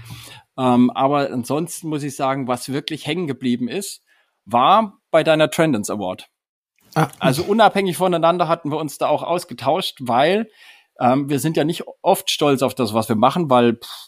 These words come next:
Speaker 1: das ist ein Projekt, das ist immer schön und machen's mit vielen auch zusammen.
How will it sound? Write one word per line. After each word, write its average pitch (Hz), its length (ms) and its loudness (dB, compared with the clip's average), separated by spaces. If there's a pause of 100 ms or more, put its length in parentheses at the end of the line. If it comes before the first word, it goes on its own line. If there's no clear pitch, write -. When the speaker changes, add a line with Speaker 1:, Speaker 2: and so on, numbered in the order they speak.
Speaker 1:
das 127 140 -6
ist 120 60 -6
ein 123 80 0
Projekt, 143 400 0
das 127 120 -2
ist 123 60 -6
immer 131 180 0
schön 185 300 2
und 180 60 -4
machen's 151 340 0
mit 131 160 0
vielen 196 360 0
auch 160 200 2
zusammen. 156 520 2